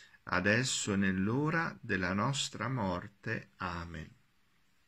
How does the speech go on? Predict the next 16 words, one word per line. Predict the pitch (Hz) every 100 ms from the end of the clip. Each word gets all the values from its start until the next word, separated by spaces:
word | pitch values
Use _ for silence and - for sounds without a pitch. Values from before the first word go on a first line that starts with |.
| _ - - - - _
Bene, | 147 120 107 107
parliamo | 107 147 143 120 104 120 131
dell'argomento | 113 98 101 101 101 104 104 120
di | 143 139
oggi, | 117 135 131 117 95 - - -
come | 117 101 95
vi | 104
ho | 101
anticipato, | 98 98 104 - 156 123 113 127 135 120
parliamo | 113 95 95 104 104 95
della | 92 85 80
Madonna, | 80 85 95 107 110 117 123 135 - - - -
la | 80
nostra | 90 95 - 101
Mamma | 90 90 87 95
Celeste. | - 151 127 120 117 - 165 190 -